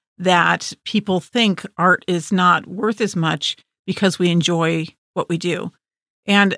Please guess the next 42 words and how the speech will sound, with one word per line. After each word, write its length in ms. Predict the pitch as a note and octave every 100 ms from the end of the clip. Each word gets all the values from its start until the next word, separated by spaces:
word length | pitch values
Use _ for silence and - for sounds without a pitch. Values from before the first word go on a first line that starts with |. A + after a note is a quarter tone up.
| -
it's 240 | A3 G#3+
not 360 | A3 A#3 C#4 C4+
just 360 | - A3+ G#3+ -
the 80 |
people 460 | G#3 - G#3 G3+ G3
who 480 | - G3+ F#3+ F#3+ F#3
might 340 | F3+ F3+ E3+
purchase 380 | - A3+ - G3+
our 100 | E3
work. 220 | E3 D#3+
It's 140 | E3+ -
just 420 | - G3 G3+ -
not 320 | F3+ G3 -
non-artists 800 | F3+ F3+ F3+ - E3+ G3+ B3+ -
that 160 | - -
think 200 | E3 D#3+
this. 220 | F3+ - _ _ _ -
There 320 | A3+ C#4 -
are 160 | F#3 -
artists 640 | F3+ A#3 C#4 D#3+ - - - _ _
that 100 | F#3 -
also 720 | F#3 G#3 - G#3+ G3+ G3+ G3
feel 320 | F#3 - E4
this 180 | B3 F#3
way. 180 | - -
Maybe 260 | F#3+ A#3 C4+
not 300 | A#3+ A3+ -
wholly 320 | - G3 G3+ F3
consciously, 760 | - B3 B3+ B3+ - D3+ E3 - _ _
but 100 | G#3
there's 220 | G#3 G#3
a 60 | G#3+
sense 300 | - A3+ G#3+
that 140 | F#3+
we 320 | E3+ G3+ G#3+ G3
shouldn't 480 | - - G3+ G#3 - -
ask 420 | F3+ G#3 - - -
for 480 | G3+ G3+ G3+ F#3 -
a 80 | F#3+
lot 440 | F3+ G3 G#3 F#3 -
of 100 | F#3
money, 540 | G3 G#3 G#3 G#3 G3+